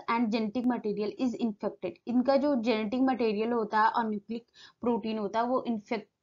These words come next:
वही इन्फेक्शन कॉज करता है। In general, the virus that infect plant have a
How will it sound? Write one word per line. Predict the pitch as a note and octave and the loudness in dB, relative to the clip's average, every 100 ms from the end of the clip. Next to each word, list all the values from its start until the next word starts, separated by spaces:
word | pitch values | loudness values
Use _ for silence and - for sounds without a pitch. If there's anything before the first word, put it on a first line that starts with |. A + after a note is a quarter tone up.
| - | -4
वही | A3 A#3+ | 0 0
इन्फेक्शन | A#3+ A#3+ A#3+ G3+ G#3 G3+ | 2 0 0 -6 -4 -2
कॉज | F3 F3 | -4 -4
करता | - E3+ - F3+ | -6 -8 -4 -4
है। | F#3+ - - - _ - | -4 -8 -20 -20 _ 0
In | C4+ | 6
general, | C#4+ A3 A#3 A3 G#3+ A#3+ - - | 6 6 2 0 -2 -4 -8 -2
the | A#3+ | 2
virus | A3+ G#3+ G#3 A3 | 8 8 8 0
that | A3 G3 A#3 - | 0 6 6 6
infect | A#3 G#3 A3+ A3+ - A3+ | -8 -6 -8 -8 -6 -2
plant | G3+ G3+ - G#3+ | 0 -2 -2 2
have | A3 A#3 | 2 2
a | - | -6